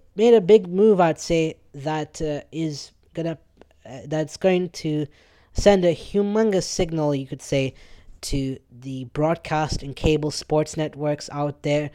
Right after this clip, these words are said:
your E S P Ns and your, um, and God and, and all your regional sports networks of the world in a way. Apple has teamed up with, with Major League Baseball.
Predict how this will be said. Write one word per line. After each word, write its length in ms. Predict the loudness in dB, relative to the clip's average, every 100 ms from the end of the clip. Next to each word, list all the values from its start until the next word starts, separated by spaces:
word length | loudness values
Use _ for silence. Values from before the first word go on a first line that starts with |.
| -16 -16 -10
your 120 | -6
E 140 | 0 2
S 200 | 2 -4
P 220 | -2 0
Ns 320 | 0 -2 -4
and 240 | -8 -8 -4
your, 380 | -2 0 -2 -6 -18 -20 _ -12
um, 560 | -6 -4 -4 -6 -10 -14
and 380 | -12 -10 -8 -4
God 300 | 2 2 2
and, 120 | -4 -4
and 160 | -4
all 100 | 0
your 140 | 0 0
regional 380 | 0 -2 -4
sports 420 | -4 -2 -2 -2 -4
networks 500 | -8 -6 -8 -8 -10
of 200 | -10 -8
the 100 | -2
world 340 | 2 2 2
in 200 | -2 -4
a 40 |
way. 260 | -2 0 -2 -6 -20 _ -2
Apple 420 | 2 2 4 2 2
has 200 | -2 -2
teamed 240 | 0 2
up 160 | 0 -2
with, 340 | -8 -8 -8 -8 -6
with 220 | -6 -6 -2
Major 340 | 0 0 0
League 240 | 0 -2
Baseball. 680 | -4 -4 -4 -4 -2 0 -2